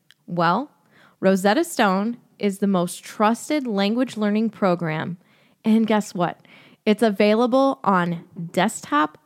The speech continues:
or as an app, and it truly immerses you in the language that you want to learn. Rosetta Stone is a trusted expert for thirty years with millions of users and twenty-five language,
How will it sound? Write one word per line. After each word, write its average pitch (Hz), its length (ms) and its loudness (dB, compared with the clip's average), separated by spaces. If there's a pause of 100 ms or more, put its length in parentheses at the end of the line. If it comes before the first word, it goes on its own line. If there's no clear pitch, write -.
(180)
or 208 460 2 (260)
as 185 240 2
an 247 200 0
app, - 320 -2 (640)
and 240 320 -2 (160)
it 226 160 -2
truly 285 640 -2
immerses 190 540 0
you 180 280 0 (100)
in 226 160 2
the 269 100 0
language 175 680 -2
that - 200 -4
you 170 160 -4
want 165 180 -2
to 180 40 0
learn. 202 400 -4 (1200)
Rosetta 254 360 4
Stone 226 300 0
is 226 100 -2
a 180 60 -2
trusted 226 440 -2
expert 190 480 -2
for 190 140 -4
thirty 214 440 -2
years 185 640 -2
with 196 220 -2
millions 254 600 2
of 262 120 0
users 180 600 -2 (300)
and 226 140 2
twenty-five 220 640 0
language, 185 380 -2